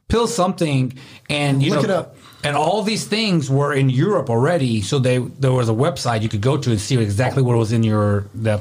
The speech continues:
Speaker 1: pill when it came to America.
Speaker 2: Mm-hmm. I can't remember the website, but yeah.
Speaker 1: Yeah,
Speaker 2: You
Speaker 1: and,
Speaker 2: can
Speaker 1: like, we just look it up. And then, you know, now in, in big festivals like the one in Vegas and or all around the world,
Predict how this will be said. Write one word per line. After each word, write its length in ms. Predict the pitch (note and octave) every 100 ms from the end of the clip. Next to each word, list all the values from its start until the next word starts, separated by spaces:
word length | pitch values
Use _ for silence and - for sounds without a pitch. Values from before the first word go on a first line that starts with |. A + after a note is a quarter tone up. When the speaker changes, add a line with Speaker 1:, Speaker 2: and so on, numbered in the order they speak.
| -
Speaker 1:
pill 180 | C#3 A#2+
when 120 | G#2
it 60 |
came 180 | G2+ A#2
to 100 | G2+
America. 380 | F#2+ A2+ G#2+ F2
Speaker 2:
Mm-hmm. 260 | D3 C#3+ - - _ _ _ _ -
I 60 | F3
can't 160 | F#3
remember 220 | E3+ E3
the 40 | D#3+
website, 260 | D3+ - D3+
but 80 | D#3
yeah. 240 | D3+ C3
Speaker 1:
Yeah, 360 | C3 C3 A#2+ A2
Speaker 2:
You 60 |
Speaker 1:
and, 0 |
Speaker 2:
can 240 | B2+ B2+ B2+
Speaker 1:
like, 140 | B2+ A#2+
we 180 | D3+
just 160 | C#3+ G2+
look 160 | C3+ C3+
it 80 |
up. 320 | A#2+ C#3 A2 -
And 140 | B2
then, 120 | B2+
you 120 | C3+ C#3+
know, 80 |
now 380 | B2 C3 E3+ E3+
in, 200 | B2+ A#2 - -
in 140 | B2
big 220 | G2+ A#2+
festivals 640 | - C3 C3 A2+ A#2+ A2+
like 260 | A2 A2 G2+
the 80 | A#2
one 280 | A#2+ B2 A#2
in 160 | A2+
Vegas 640 | G#2 A#2 A2 A#2 A#2 A2+
and 180 | G#2 G#2
or 200 | - A2+
all 260 | A2 B2 A2+
around 160 | A2+
the 80 | A2
world, 500 | G#2+ D3 E3+ A#2 A#2